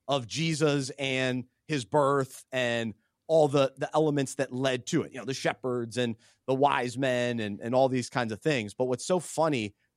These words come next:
is when you're reading these children's books, the choice that the author makes on what elements make the story and what don't, and how they,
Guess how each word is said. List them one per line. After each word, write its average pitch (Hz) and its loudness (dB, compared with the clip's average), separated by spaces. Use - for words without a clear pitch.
is 127 -4
when 131 0
you're 143 -2
reading 208 0
these 160 -2
children's 165 0
books, - -2
the 156 -2
choice - 0
that 165 -4
the 160 0
author 160 4
makes 127 -2
on 151 -4
what 196 4
elements 175 2
make 143 -2
the 147 -6
story 165 2
and 135 -2
what 139 2
don't, 139 2
and 127 -4
how 160 2
they, 147 2